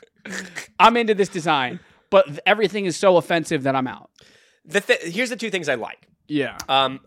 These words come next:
Speaker 2: I like that her little top or whatever, the vest, is a remains of the uniform from the school that she's
Speaker 1: Ah,
Speaker 2: torn
Speaker 1: sure.
Speaker 2: apart
Speaker 1: Yes,
Speaker 2: and put on.
Speaker 1: yes, yes.
Speaker 2: I think that's pretty cool. Um,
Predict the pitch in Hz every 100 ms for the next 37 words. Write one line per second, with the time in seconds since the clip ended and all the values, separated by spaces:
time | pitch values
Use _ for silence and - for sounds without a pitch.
0 | - 143 151 180 - 196 156 165 143 135
1 | - 123 147 147 - 156 147 143 - 120
2 | 113 104 101 98 101 104 123 113 98 -
3 | - - _ 143 127 110 110 - _ _
4 | _ 127 - 131 123 135 131 135 135 131
5 | 127 120 - 110 107 107 117 - 113 101
6 | 95 92 92 110 139 120 - 107 101 107
7 | 92 - 123 92 - - - - - -
8 | 175 165 151 170 135 110 110 98 139 156
9 | 131 117 95 127 110 - 120 101 143 147
10 | 139 - - 135 - 135 120 110 110 _
11 | _ _ _ 135 131 123 123 123